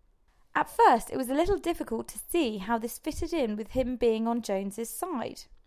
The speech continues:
Even Boxer, who seldom asked questions, was puzzled. He lay down, tucked his forehoofs beneath them,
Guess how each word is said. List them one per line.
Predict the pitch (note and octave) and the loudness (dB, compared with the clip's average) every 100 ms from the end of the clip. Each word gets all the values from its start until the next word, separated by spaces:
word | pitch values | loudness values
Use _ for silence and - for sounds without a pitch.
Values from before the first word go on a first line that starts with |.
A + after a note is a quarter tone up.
| _ _ _ _ _ - | _ _ _ _ _ -2
Even | A4 C4 | 2 2
Boxer, | G#3+ - - - - A3 | 2 2 2 -8 -8 -6
who | A3+ | -6
seldom | - D#4+ F4+ B3+ A3 | 0 4 4 2 -2
asked | G3+ - | -4 -4
questions, | B3 - - A3 - | -4 -4 -4 -6 -8
was | G3+ | -10
puzzled. | - A#3 G#3+ - - - _ | 0 0 0 -6 -10 -16 _
He | - D4 | -2 6
lay | E4+ A#4+ | 8 10
down, | E4+ A3 G#3+ A3+ | 8 8 8 4
tucked | A3+ - - - | 0 -2 0 -2
his | G4 | -4
forehoofs | - D4+ D4 C#4 C#4 | 2 4 4 2 -2
beneath | - C#4+ C4 G#3+ - | -4 -2 0 -2 -4
them, | - A3+ | -6 -4